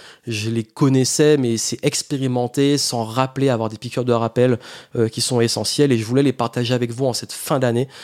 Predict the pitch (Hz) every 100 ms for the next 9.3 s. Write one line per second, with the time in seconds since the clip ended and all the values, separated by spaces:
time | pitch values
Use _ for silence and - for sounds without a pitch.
0 | - - 117 107 107 127 131 120 120 117
1 | 113 107 - 165 151 - 254 156 - 302
2 | 247 175 147 151 151 - 214 175 135 143
3 | 131 - - 120 123 131 139 147 165 165
4 | 139 127 - - 131 147 139 120 110 110
5 | - 143 131 131 147 - 123 117 120 127
6 | 117 127 143 - - - - 127 - 143
7 | 135 170 175 151 165 147 143 160 175 139
8 | 127 147 143 147 147 135 151 156 127 117
9 | 113 113 110